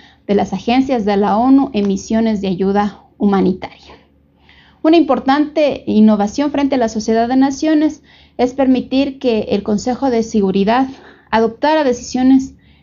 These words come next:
obligatorias por mayoría cualificada, siempre y cuando la condición indispensable sea que los miembros, eh, permanentes estuvieran en mayoría. Entra en regla, entra en regla en este caso de la unanimidad de las grandes potencias,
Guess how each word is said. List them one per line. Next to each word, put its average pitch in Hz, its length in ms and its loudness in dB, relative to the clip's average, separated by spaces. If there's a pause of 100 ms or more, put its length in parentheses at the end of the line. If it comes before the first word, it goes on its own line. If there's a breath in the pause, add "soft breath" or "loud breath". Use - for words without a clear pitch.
(200)
obligatorias 226 840 0
por 214 160 -2
mayoría 208 460 0
cualificada, - 720 -4
siempre 269 320 0
y 269 60 -8
cuando 294 480 -2 (800 soft breath)
la 214 180 2
condición 240 500 -2
indispensable 262 800 0
sea 240 160 -4
que 240 100 -2
los 214 160 2
miembros, 240 540 0 (380 soft breath)
eh, 196 200 2
permanentes 311 680 2
estuvieran 208 600 2
en 196 200 2
mayoría. 180 500 -2 (460 loud breath)
Entra 330 280 2
en 277 80 -2
regla, 285 460 -2
entra 269 240 2
en 269 120 4
regla 254 280 0
en 240 80 -2
este 233 220 -6
caso 247 340 -2
de 233 80 0
la 208 280 -4 (180 loud breath)
unanimidad 247 640 0
de 240 80 -4
las 202 160 0
grandes 202 300 -2
potencias, 311 800 -2